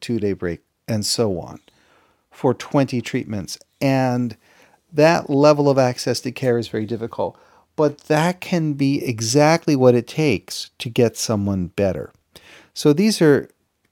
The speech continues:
community-based issues where people need access to someone with experience in this type of acupuncture that can deliver this five days in a row with two days off, et cetera.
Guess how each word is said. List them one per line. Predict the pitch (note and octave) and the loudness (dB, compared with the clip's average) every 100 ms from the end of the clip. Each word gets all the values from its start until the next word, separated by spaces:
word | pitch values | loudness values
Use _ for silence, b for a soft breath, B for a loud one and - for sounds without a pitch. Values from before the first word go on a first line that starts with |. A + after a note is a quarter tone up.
| _ _ _ _ _ _ _ _ _ _ - _ | _ _ _ _ _ _ _ _ _ _ -20 _
community-based | - D3 D3 E3 D3+ C3 B2+ A2+ - | 0 4 4 4 4 2 2 0 0
issues | D3+ - A#2 G2+ | -2 0 0 0
where | A#2 | -4
people | - C3 C3 | -2 -4 -2
need | A#2 A#2 | -4 -4
access | A#2 A#2+ - A#2 | -4 -4 -4 -6
to | - - | -6 -6
someone | - A#2 G#2+ G2 F#2 - _ _ _ _ _ _ _ _ _ _ _ C3 | -2 -2 -2 -4 -6 -12 _ _ _ _ _ _ _ _ _ _ _ -2
with | A2+ | -2
experience | A#2 - - D#3 D3+ C3 A2+ A2+ | -2 -6 -4 0 2 0 -2 -4
in | G#2+ | -6
this | A2 | -4
type | A#2 A2+ | -4 -2
of | C#3+ | 2
acupuncture | C3 A2+ G#2+ - F2+ - F2+ - _ _ _ _ _ _ _ _ _ _ _ _ _ - | 2 0 -6 -10 -10 -8 -10 -10 _ _ _ _ _ _ _ _ _ _ _ _ _ -2
that | B2 - | -2 -2
can | - A#2 A2 G#2 G2+ - _ | -4 -2 -2 -4 -8 -14 _
deliver | - A#2 C3+ C3 A2 | -8 0 0 2 0
this | G#2 G2+ - - _ | 0 -2 -8 -12 _
five | - B2 A#2+ | 2 2 2
days | A#2+ A2 A#2 | 0 -2 -4
in | |
a | G#2 | -4
row | G#2 | -4
with | F2 F#2 | -6 -6
two | B2+ A#2+ | -4 0
days | A2 G#2 G2+ | 0 -2 -2
off, | F#2+ F2 | -4 -6
et | G2 | -10
cetera. | - G2+ - E2+ | -6 -6 -8 -12